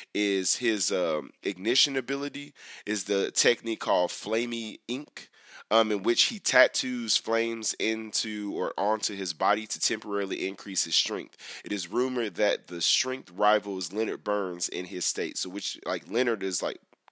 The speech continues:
Captain Burns is, like, one of the hardest, like, hardest hitting, you know, characters in the whole show. So it's crazy that they say that it's rumored that his strength would rival his when he's in that state. However, um,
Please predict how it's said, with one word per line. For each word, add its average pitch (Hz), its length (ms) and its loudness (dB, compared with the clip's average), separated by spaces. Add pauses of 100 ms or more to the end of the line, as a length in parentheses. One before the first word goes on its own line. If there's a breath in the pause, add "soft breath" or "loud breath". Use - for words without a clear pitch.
(100)
Captain 120 340 4
Burns 104 360 2
is, - 100 2
like, 85 160 -4
one 95 140 -4
of 87 80 -4
the 82 100 -8 (360 loud breath)
hardest, 110 680 6
like, 87 220 0
hardest 107 420 2
hitting, 90 460 -6 (720 loud breath)
you 120 120 2
know, 110 120 6
characters 107 480 4
in 101 60 -4
the 90 100 -2
whole 104 260 2
show. 85 400 2 (840)
So 113 160 2
it's 98 100 2
crazy 104 480 2
that 90 220 0
they 95 100 0
say 95 180 2
that 87 160 -4
it's 85 160 -4
rumored 98 300 -4
that 78 100 -2
his 90 140 -2
strength 95 320 0
would 82 100 -14
rival 87 360 2
his 92 280 -4
when 80 120 -14
he's 90 180 -6
in 82 80 -6
that 65 140 -4
state. 95 280 2
However, 107 920 4
um, 98 280 0